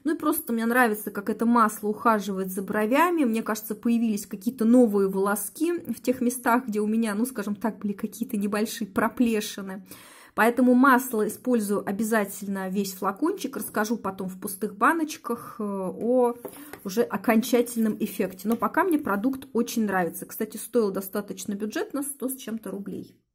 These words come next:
И последний продукт, о котором я вам сейчас расскажу, для этого мне надо будет немножко опустить камеру. Это скраб для тела,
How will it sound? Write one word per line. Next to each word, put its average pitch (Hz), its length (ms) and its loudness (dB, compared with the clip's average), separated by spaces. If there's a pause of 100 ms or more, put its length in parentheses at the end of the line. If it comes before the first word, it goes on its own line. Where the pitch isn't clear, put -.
(1300)
И 285 140 8
последний 254 520 4
продукт, 226 540 0
о 214 60 -8
котором 214 480 -2
я 220 160 0
вам 202 160 -4
сейчас 202 420 -6
расскажу, 254 500 -2
для 254 140 0
этого 220 220 -2
мне 214 100 -2
надо 214 240 -4
будет 202 340 -8
немножко 226 600 0
опустить 190 720 -10
камеру. 415 480 0 (1300)
Это 294 300 -4
скраб 254 760 2 (160)
для 220 300 2
тела, 190 640 -2